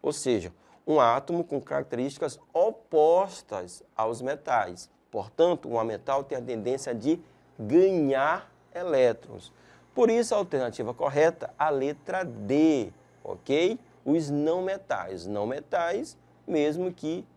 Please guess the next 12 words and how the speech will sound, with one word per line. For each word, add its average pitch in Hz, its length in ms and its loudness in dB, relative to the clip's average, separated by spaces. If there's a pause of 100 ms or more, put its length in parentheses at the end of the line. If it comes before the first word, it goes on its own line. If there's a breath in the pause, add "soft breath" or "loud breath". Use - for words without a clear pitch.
(260)
ametais, 151 1000 -6 (160)
beleza? 143 540 -2 (380 loud breath)
Então, 131 120 -4
ligação 175 400 -2
iônica, 208 540 0 (340 soft breath)
ela 143 160 2
vai 151 140 -2
ser 160 140 -6
estabelecida 151 720 -4
com 101 200 -8
um 101 80 -6
metal 135 640 0